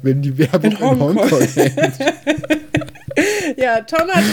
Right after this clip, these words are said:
Speaker 2: die Idee für einen Tanzkurs, wo ich auch so dachte, „Moment, das wird jetzt zum ersten Mal besprochen.“ Also, äh,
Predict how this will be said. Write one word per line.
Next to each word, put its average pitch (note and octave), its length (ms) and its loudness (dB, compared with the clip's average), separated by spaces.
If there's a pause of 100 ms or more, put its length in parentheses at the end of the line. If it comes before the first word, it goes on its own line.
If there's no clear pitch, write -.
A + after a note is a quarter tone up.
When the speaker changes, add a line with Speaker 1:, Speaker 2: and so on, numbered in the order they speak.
Speaker 2:
die C4 160 -4
Idee D4 500 0
für - 200 -2
einen A#3 180 0
Tanzkurs, A#3+ 560 -2
wo B3+ 60 2
ich - 160 -4
auch C4 120 0
so C4 140 -10
dachte, C4 300 0
„Moment, A3+ 440 0 (340)
das G#3+ 240 0
wird D4+ 140 0
jetzt D4+ 220 -2
zum A#3+ 100 -8
ersten D4 380 -2
Mal C#4+ 220 0
besprochen.“ A3+ 600 -4
Also, G3+ 340 -2
äh, D#3+ 60 -6